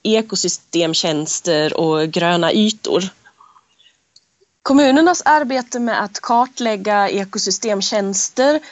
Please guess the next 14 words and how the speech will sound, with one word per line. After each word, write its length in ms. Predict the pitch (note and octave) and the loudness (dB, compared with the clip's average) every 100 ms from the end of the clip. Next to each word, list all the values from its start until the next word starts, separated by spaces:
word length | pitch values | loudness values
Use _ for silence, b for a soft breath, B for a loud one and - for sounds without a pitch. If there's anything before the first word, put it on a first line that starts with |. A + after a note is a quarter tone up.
| B B | B B
och 180 | G#3+ G3 | 0 0
att, 300 | G3+ - G3+ | 0 -8 -4
eh, 220 | G3 F#3 | -2 -2
värdera 680 | F3+ G3 F#3 G#3+ A#3+ A#3 G3+ | -2 -4 -4 -2 0 2 0
och 120 | G3 | 0
kartlägga 920 | G#3+ G#3 G#3 F3+ F3+ F3 E3+ E3 D#3+ - - | 0 -2 -2 -4 -2 0 0 0 -4 -10 -6
naturvärden 1080 | F#3 F#3 - B3+ G3+ G3 D#3+ E3 G#3+ F4+ F4+ - | -4 -2 0 2 2 2 2 0 -2 -4 -4 -8
är 260 | G3+ F#3+ | -10 -6
väldigt 340 | B3 A#3+ F3 F#3 | -4 -2 -4 -8
viktigt 400 | B3 - - - | -12 -10 -14 -10
för 200 | F#3+ F3+ | -8 -6
vårt 400 | F3+ A#3+ A3+ - | -2 -2 -2 -6
framtida 460 | F3+ D3+ D3+ C#3+ | -6 -6 -6 -4
arbete. 800 | C3 D#3 D3+ C#3 - - - E3+ | -4 -4 -4 -6 -8 -6 -4 -4